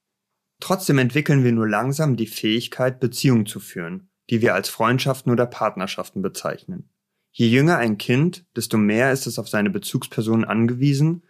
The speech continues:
und findet sich noch nicht allein in der Welt zurecht.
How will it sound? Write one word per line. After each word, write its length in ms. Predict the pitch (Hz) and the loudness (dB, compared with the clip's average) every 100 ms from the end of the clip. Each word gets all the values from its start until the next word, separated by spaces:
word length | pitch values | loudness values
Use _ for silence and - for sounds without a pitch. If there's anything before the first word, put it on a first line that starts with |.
| _ _ | _ _
und 180 | 127 120 | -2 0
findet 340 | 135 123 113 | 2 2 0
sich 160 | 113 - | -4 -6
noch 160 | 98 | -4
nicht 280 | 113 143 - | 0 0 0
allein 360 | 104 95 90 98 | 0 0 -2 -2
in 120 | 107 | -2
der 140 | 104 | -2
Welt 160 | 92 92 | -2 -4
zurecht. 520 | - - - - _ | -6 -14 -18 -20 _